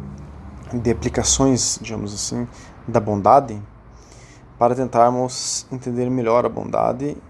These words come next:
e daí concluiremos o assunto, é, tentando fazer esse gancho com o que Sheikh Nazim diz, né,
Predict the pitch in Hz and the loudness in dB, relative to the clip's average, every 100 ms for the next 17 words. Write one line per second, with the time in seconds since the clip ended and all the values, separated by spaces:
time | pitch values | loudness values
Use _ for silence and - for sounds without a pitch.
0 | - 151 151 160 - 208 - 123 123 127 | -12 -4 -2 -4 -8 -16 -6 -2 -2 -4
1 | - - - - 135 131 135 123 113 120 | -10 -20 -20 -10 -8 -2 2 2 2 0
2 | 117 - - - - - - - - - | -2 -6 -8 -8 -12 -20 -20 -20 -16 -6
3 | 117 113 - - 123 127 131 131 - - | -4 -2 -2 -2 -6 -4 -8 -8 -14 -20
4 | - - - - - 120 123 123 120 113 | -20 -20 -20 -20 -10 -4 0 2 2 0
5 | - - - - - - - - - - | -4 -10 -20 -20 -20 -20 -20 -20 -8 -4
6 | 135 135 139 143 131 - - - - 131 | -2 0 0 0 -2 -6 -20 -8 -4 0
7 | 131 131 - 131 - 123 127 139 135 - | 2 2 0 -2 0 2 4 4 0 -6
8 | - - - - - - - - - - | -8 -16 -20 -20 -20 -20 -20 -20 -20 -14
9 | - 123 120 117 113 120 - 123 107 110 | -2 0 2 0 0 -2 -2 -4 -2 2
10 | 113 107 113 107 110 107 - - 143 | 2 2 -6 -6 -6 -6 -6 -6 -10